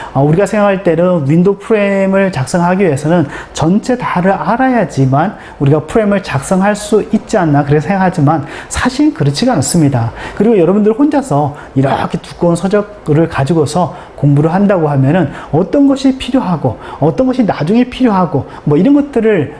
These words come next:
좀 알기가 되게 힘이 들겠죠. 하기 때문에 본 동영상 강의가 굉장히 중요한 것입니다. 자, 그러면 키보드, 마우스, 타이머 또한, 어, 보면서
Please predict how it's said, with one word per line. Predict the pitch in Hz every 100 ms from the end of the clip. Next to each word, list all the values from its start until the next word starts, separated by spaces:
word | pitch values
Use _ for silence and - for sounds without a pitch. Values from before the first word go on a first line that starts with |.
| -
좀 | 165
알기가 | 151 139 170 196
되게 | 143 156
힘이 | - 240 262
들겠죠. | 190 131 - 170 135 - -
하기 | - 196 190
때문에 | 135 131 175 135 - -
본 | 143 170 180 175
동영상 | 127 143 151 160 170
강의가 | 151 127 123 143 160 - -
굉장히 | 135 131 131 127 131 151 214
중요한 | - 156 143 156 185
것입니다. | 185 147 120 113 107 - - -
자, | 180
그러면 | 226 240 202 220 247
키보드, | - 254 254 220 151 165 233
마우스, | 139 135 160 165 - 147 143 -
타이머 | - 190 190 185 185 185
또한, | 175 165 175 - - -
어, | 131 127 127 120
보면서 | 160 190 180 135 165 -